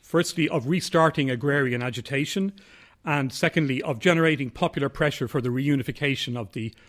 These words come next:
of the Irish Party. And after much tortuous manoeuvring, John Redmond was elected leader in February nineteen hundred, with Dillon as, as his deputy. Now, the, um, events over the years had taken the edge off the original issue of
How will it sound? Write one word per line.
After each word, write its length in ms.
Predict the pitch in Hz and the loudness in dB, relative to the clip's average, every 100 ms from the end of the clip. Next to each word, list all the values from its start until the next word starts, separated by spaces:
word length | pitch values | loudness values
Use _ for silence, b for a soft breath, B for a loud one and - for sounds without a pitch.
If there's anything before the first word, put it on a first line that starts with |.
| b | b
of 120 | 127 | -6
the 120 | 131 | -2
Irish 260 | 127 123 - | -2 -2 -4
Party. 400 | 147 120 - 92 - b b b b b | -4 -4 -6 -12 -16 b b b b b
And 80 | 139 | 2
after 220 | 185 - | 4 4
much 240 | 170 196 - | 2 2 2
tortuous 520 | 180 180 180 139 - | 4 4 2 -2 0
manoeuvring, 600 | 147 160 147 143 135 135 - _ b b | 2 2 2 2 0 -2 -12 _ b b
John 220 | 160 165 | 0 4
Redmond 320 | 156 175 165 | 6 4 4
was 120 | 135 143 | 0 0
elected 380 | 139 151 139 | 0 0 -2
leader 320 | 127 139 131 123 | 0 0 2 0
in 80 | |
February 380 | 123 156 135 123 | 0 -2 0 0
nineteen 360 | 123 127 - 104 | 0 -2 -4 -4
hundred, 440 | 147 143 160 151 b b | -2 -2 -2 -4 b b
with 200 | 139 - | -8 -2
Dillon 320 | 170 156 139 | 2 4 2
as, 160 | 131 117 | -2 -6
as 240 | - 131 | -8 -8
his 120 | 131 - | -8 -2
deputy. 480 | 147 - 127 101 - _ B B B B B B | -2 -2 -6 -8 -12 _ B B B B B B
Now, 80 | 165 | 2
the, 220 | 165 - - - | 2 -2 -10 -4
um, 280 | 165 156 - | 0 2 2
events 400 | 151 190 202 185 | 4 4 4 4
over 160 | 170 | 4
the 100 | 156 | 4
years 320 | 151 160 156 - | 2 4 2 0
had 200 | 147 - | -4 2
taken 300 | 170 160 135 | 2 2 2
the 140 | 147 | 4
edge 220 | 175 143 | 4 4
off 220 | 143 135 | 2 2
the 120 | - 120 | -2 -2
original 380 | 143 - 131 | -2 -2 -2
issue 320 | 135 - 127 120 | -2 -4 -4 -2
of 160 | 110 | -4